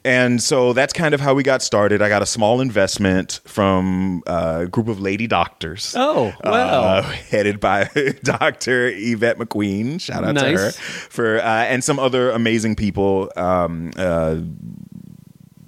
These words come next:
Speaker 1: I'm trying to think if I should say names. I'll,
Speaker 2: No, we
Speaker 1: I'll keep the names quiet, but
Speaker 2: Yes.
Speaker 1: I had a, I had
Speaker 2: <laughs>
Speaker 1: some, some seed investment,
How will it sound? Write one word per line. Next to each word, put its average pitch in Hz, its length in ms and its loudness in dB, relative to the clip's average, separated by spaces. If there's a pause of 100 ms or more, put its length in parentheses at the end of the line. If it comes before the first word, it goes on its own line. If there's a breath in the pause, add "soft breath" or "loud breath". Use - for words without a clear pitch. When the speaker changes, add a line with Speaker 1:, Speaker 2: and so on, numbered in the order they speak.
Speaker 1:
I'm 90 140 -2
trying 87 220 0
to - 40 -6
think 87 140 -2
if 80 80 -6
I 82 60 2
should 73 180 -8
say 82 140 2
names. 80 360 -2
I'll, 95 140 -2
Speaker 2:
No, 98 80 0
we 104 60 -2
Speaker 1:
I'll 107 80 -2
keep 131 200 -4
the 131 80 0
names 120 280 -2
quiet, 113 340 0
but 107 220 0
Speaker 2:
Yes. 185 180 -2
Speaker 1:
I 120 80 0
had 147 160 0
a, 151 60 2
I 143 140 2
had 143 240 0
Speaker 2:
<laughs> - 0 -
Speaker 1:
some, 139 200 0
some 135 200 0
seed 131 280 2
investment, 101 580 0